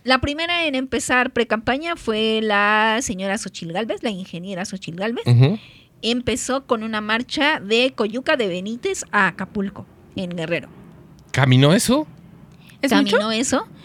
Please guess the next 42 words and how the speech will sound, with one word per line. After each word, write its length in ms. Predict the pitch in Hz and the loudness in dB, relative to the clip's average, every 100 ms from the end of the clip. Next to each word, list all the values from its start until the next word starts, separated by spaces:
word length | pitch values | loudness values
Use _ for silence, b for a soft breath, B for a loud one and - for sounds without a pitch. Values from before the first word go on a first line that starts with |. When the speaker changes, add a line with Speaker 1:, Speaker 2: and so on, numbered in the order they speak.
| B | B
Speaker 2:
Le, 200 | 87 - | -2 0
Speaker 1:
tempranito, 400 | - - - - | -2 0 0 2
Speaker 2:
se 40 | - | 4
le 60 | |
va 80 | 95 | 4
a 20 | |
Speaker 1:
porque 120 | 95 - | 4 4
Speaker 2:
reventar 240 | - 190 | 4 4
Speaker 1:
hace 100 | - | 4
Speaker 2:
los 80 | 220 | 2
Speaker 1:
mucho 160 | 240 - | 0 2
Speaker 2:
tobillos. 360 | 240 240 339 - | 4 4 4 -2
Speaker 1:
sol. 100 | - - - b b b b - | -14 -18 -20 b b b b -6
Tempranito 460 | 196 208 214 247 | -4 -2 -2 -4
para 460 | - 160 151 156 151 | -4 -2 -2 -2 -2
evitar 480 | 170 175 180 196 - | -4 -4 -4 -4 -6
la 140 | - 180 | -4 -2
calor. 280 | 165 196 349 - | -2 -2 -4 0
Speaker 2:
Ajá. 380 | 110 113 175 b b b b _ - | 2 4 2 b b b b _ -8
Speaker 1:
Eh, 160 | 202 190 | -6 -6
convocó 600 | - 233 220 214 254 254 254 | -4 -4 -4 -2 4 6 8
a, 840 | 254 240 - 196 196 190 190 190 | 8 4 4 4 6 6 4 2
a 40 | |
las 160 | 190 - | 0 -4
personas 420 | 208 208 226 233 | -6 -6 -4 -4
damnificadas 1120 | 202 185 202 196 - 226 226 220 220 240 190 - | -4 -6 -8 -8 -2 2 4 4 2 0 -4 -8
en, 320 | 190 185 175 | -6 -6 -6
por 140 | - 185 | -2 -2
el 100 | 185 | -2
huracán 380 | 190 202 202 | -4 -2 -4
Otis 340 | 196 214 233 196 | -4 -6 -6 -4
a, 280 | 175 160 - | -4 -4 -6
a 140 | 185 | -8
marchar 360 | 170 170 214 175 | -8 -8 -8 -6
con 180 | 180 196 | -6 -4
ella. 280 | 202 302 - | -4 -4 2
Speaker 2:
Ujú. 400 | 113 113 135 233 | 2 4 2 -2
Speaker 3:
Ay, 120 | - - | -8 -20
güey. 140 | - - _ _ _ _ - _ _ - | -20 -20 _ _ _ _ -20 _ _ -16
Speaker 1:
O, 100 | - - | -16 -6
o 100 | - | -4
sea, 380 | - 185 170 | 2 2 2